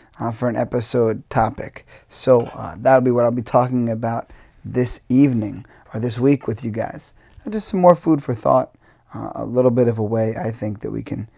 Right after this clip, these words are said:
you know, help ourselves get our best out of whatever we do. So, uh, I was talking with, uh, a bunch of the people from some of the other schools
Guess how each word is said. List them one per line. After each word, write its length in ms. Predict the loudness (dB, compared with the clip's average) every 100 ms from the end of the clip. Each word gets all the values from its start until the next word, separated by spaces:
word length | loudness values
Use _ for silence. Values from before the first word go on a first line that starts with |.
| _ _ _
you 80 | 2
know, 60 | 6
help 220 | 6 6
ourselves 520 | 4 4 2 0 -2 -16 _ -6
get 140 | 0
our 80 | 0
best 320 | 2 0 0
out 100 | -2
of 100 | -2
whatever 380 | -4 -4 -4 -6
we 180 | -8 -10
do. 320 | -10 -12 -12 -20 _ _ _ -20 -20 _ _ _
So, 380 | 2 8 10 10
uh, 240 | 8 4 -2 _ _ _ _ _ _
I 80 | 2
was 160 | 2 6
talking 540 | 8 8 6 0 0 _ _ _ -16 -10
with, 320 | -4 -4 -4
uh, 240 | -8 -6 -8 -12 -16 -16 -12
a 80 | -8
bunch 300 | -4 -4 -4
of 40 |
the 100 | -6
people 180 | -4 -4
from 220 | -6 -8
some 140 | -4 -2
of 60 |
the 60 | -2
other 140 | -2
schools 580 | -6 2 4 6 4